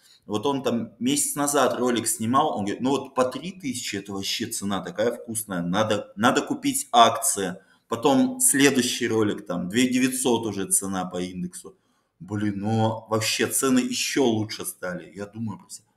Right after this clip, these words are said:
А щас они записывают, знаете, о чём? А, ну, вот следующая поддержка уровня, две семьсот пятьдесят. Вот там можно попробовать, вот цены, вот класс, я вот чувствую, знаете. И все говорят, вот,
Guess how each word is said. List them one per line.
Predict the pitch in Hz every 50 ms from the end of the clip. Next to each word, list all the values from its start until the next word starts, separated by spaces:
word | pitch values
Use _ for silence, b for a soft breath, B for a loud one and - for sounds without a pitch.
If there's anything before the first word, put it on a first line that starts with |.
| _ _
А | - -
щас | - - 170 175 170 180
они | 175 143 139 131
записывают, | 123 135 127 - 165 156 - - 135 117 104
знаете, | 104 120 143 170 - 151 123 104 - B B B B B B
о | - 110
чём? | 110 - - 143 127 107 98 - - B B B B -
А, | - 98 98 98 98 98 95 95 98 95 -
ну, | - 175 -
вот | - 95 127 -
следующая | - - - 107 135 156 151 147 135 - - 117
поддержка | 107 110 107 104 101 107 107 90 - - -
уровня, | 95 92 92 92 95 98 85 85 85 82
две | 87 87 90 92 113 123
семьсот | - - 107 98 - - 104 104 - -
пятьдесят. | 107 101 - - - 95 87 87 - - b b b b b b b b b
Вот | 92 107 107 110 - -
там | - 135 139 143 143
можно | 131 127 135 131 123 120 117
попробовать, | 120 - 117 117 117 117 127 165 202 208 170 139 113 98 90 - -
вот | 98 98 - -
цены, | - - 165 143 131 120
вот | 104 104 104 104
класс, | - - 120 120 127 123 120 107 95 - - - -
я | 90 101 113
вот | 113 113 110 113
чувствую, | - - - 147 123 - - - - 92 85 82 82
знаете. | 90 107 120 127 123 - 85 82 - _ _ -
И | 104
все | 110 - - 175
говорят, | 143 147 143 135 135 123 98
вот, | 95 90 b